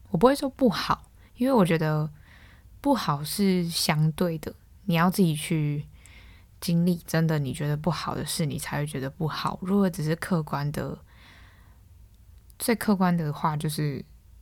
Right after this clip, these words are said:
年初的时候有 Kobe 过世嘛，然后又经历很多，比如说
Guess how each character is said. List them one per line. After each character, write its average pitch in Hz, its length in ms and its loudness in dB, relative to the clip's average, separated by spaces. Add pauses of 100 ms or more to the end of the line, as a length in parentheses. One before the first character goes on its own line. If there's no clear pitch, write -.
(120)
年 156 280 2
初 160 260 0
的 156 60 2
时 147 100 -2
候 147 120 0
有 147 420 -6
Kobe 151 380 -2
过 151 260 -2
世 - 240 -6
嘛， - 120 -12 (420)
然 156 180 0
后 160 60 0
又 170 100 2
经 160 380 0
历 165 160 0
很 139 180 -6
多， 135 580 -6 (140)
比 - 100 -10
如 143 140 -4
说 151 460 -6